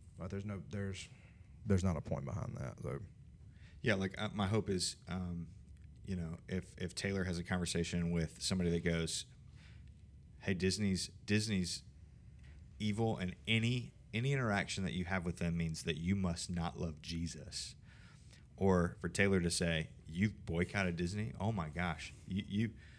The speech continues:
Speaker 2: you clearly are missing the issue. You must not love Jesus." Tho-, those, those are,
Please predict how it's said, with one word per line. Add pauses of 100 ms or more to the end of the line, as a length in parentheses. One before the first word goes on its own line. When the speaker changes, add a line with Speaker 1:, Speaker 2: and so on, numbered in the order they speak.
(240)
Speaker 2:
you
clearly
are
missing
the
issue.
You
must
not
love
Jesus." (260)
Tho-,
those, (240)
those
are,